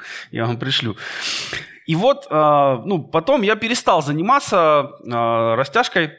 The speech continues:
и, э, уже позже я где-то в студенчестве я решил как бы похвастаться, помня о том, что когда-то я мог.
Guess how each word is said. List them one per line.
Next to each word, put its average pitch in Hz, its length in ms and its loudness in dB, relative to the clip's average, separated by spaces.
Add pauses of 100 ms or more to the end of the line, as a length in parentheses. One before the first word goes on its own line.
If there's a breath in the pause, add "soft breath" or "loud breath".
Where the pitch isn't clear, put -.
(160)
и, 147 400 0
э, 127 400 2
уже 147 260 -2
позже 185 560 0
я 135 640 0
где-то 135 220 -4
в 131 40 -6
студенчестве 156 560 -4
я 180 60 2
решил 170 320 -2
как 123 180 -6
бы 113 80 -6
похвастаться, 165 600 -2
помня 156 420 0
о 139 40 -2
том, 226 180 -2
что - 220 -6
когда-то 160 400 -2
я 147 120 0
мог. 165 460 -2